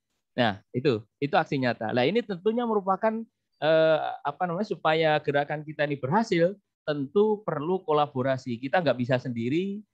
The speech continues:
saya nggak bisa sendiri, satu kelompok saya nggak bisa sendiri, tapi itu sebuah, merupakan sebuah gerakan minimal di lingkungan dunia pendidikan, sehingga berubah nanti menjadi dunia, eh, nasional. Selanjutnya, Bapak dan Ibu, tantangannya apa?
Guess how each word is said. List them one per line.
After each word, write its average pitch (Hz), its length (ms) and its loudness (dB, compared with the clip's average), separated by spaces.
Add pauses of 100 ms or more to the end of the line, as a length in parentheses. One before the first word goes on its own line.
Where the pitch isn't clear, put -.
(220)
saya 147 480 2
nggak 123 160 2
bisa 123 180 -4
sendiri, 131 540 2
satu 135 260 -4
kelompok 131 300 -4
saya 131 260 -2
nggak 131 160 -4
bisa 127 200 -2
sendiri, 135 560 -4 (240)
tapi 185 240 -2
itu 208 160 -2
sebuah, 180 480 -2 (260)
merupakan 180 340 -4
sebuah 175 400 0
gerakan 190 680 0 (240)
minimal 202 520 0
di 170 120 0
lingkungan 175 640 -4 (280)
dunia 160 280 2
pendidikan, 135 520 -2
sehingga 135 320 -2
berubah 127 380 -2
nanti 139 180 -4
menjadi 123 400 -10
dunia, 117 260 -4 (460)
eh, 113 400 -2 (240)
nasional. 113 560 -4 (1000)
Selanjutnya, 208 480 2
Bapak 170 160 2
dan 151 160 0
Ibu, 190 80 -2
tantangannya 208 560 2
apa? 127 320 -2